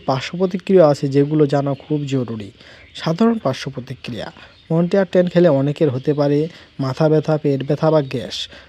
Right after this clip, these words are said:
বমি বমি ভাব, ডায়রিয়া, মুখ শুকিয়ে যাওয়া। এই সমস্যাগুলো সাধারণত হালকা হয় এবং কিছুদিন পর নিজে থেকেই কমে যায়। ঘুম ও মাথার সমস্যা, অনেকেই অভিযোগ করেন খুব ঘুম আসে অথবা ঠিকমতো ঘুম হয় না,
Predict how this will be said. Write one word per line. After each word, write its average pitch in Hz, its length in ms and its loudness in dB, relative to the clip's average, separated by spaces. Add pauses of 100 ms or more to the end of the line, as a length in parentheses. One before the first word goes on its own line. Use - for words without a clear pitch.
(160)
বমি 160 200 6
বমি 170 200 4 (100)
ভাব, 117 180 -6 (180)
ডায়রিয়া, 151 380 2 (140)
মুখ 151 120 0 (100)
শুকিয়ে 147 400 0
যাওয়া। 113 220 -4 (460)
এই 175 160 6
সমস্যাগুলো 180 520 0
সাধারণত 156 280 2 (100)
হালকা 139 420 -4
হয় 160 200 2
এবং 139 120 -4 (100)
কিছুদিন 165 380 -2 (100)
পর 151 140 2 (180)
নিজে 143 240 0
থেকেই 165 320 -2
কমে 131 260 -4
যায়। 107 160 -12 (100)
ঘুম 170 260 4
ও - 20 4 (120)
মাথার 143 420 -2 (360)
সমস্যা, 139 460 -4 (540)
অনেকেই 175 360 4 (180)
অভিযোগ 170 300 4 (100)
করেন 143 220 4 (440)
খুব 165 200 8 (720)
ঘুম 139 220 4 (120)
আসে 147 200 2 (120)
অথবা 139 300 0 (140)
ঠিকমতো 156 380 0 (140)
ঘুম 135 200 0
হয় 110 200 -6
না, 95 80 -14